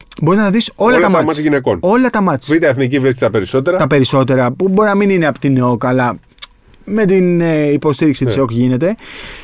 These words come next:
Speaker 1: Έχει live stats, έχει το ηλεκτρονικό φιλοαγώνα, δηλαδή, κάτσε, τι άλλο είχα
Speaker 2: Στα,
Speaker 1: σημειώσει;
Speaker 2: στο site αμέσως υπάρχει ενημέρωση,
Speaker 1: Είναι,
Speaker 2: ακόμα και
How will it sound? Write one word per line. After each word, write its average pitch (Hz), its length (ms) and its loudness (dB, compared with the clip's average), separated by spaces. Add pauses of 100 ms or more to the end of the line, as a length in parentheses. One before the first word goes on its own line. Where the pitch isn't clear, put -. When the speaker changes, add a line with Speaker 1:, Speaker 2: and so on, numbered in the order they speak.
(120)
Speaker 1:
Έχει 165 460 0 (240)
live 123 340 0
stats, 165 480 -2 (480)
έχει 143 480 0
το 143 200 2
ηλεκτρονικό 123 420 0
φιλοαγώνα, 127 600 0
δηλαδή, 135 380 2 (100)
κάτσε, 170 240 -6 (100)
τι 196 120 -2
άλλο 175 160 2
είχα 113 120 -4
Speaker 2:
Στα, 170 280 0
Speaker 1:
σημειώσει; 139 220 -2 (120)
Speaker 2:
στο 180 140 0
site 170 120 0
αμέσως 156 380 0
υπάρχει 151 260 -2
ενημέρωση, 131 480 2
Speaker 1:
Είναι, 131 120 4
Speaker 2:
ακόμα 151 140 2
και 156 80 0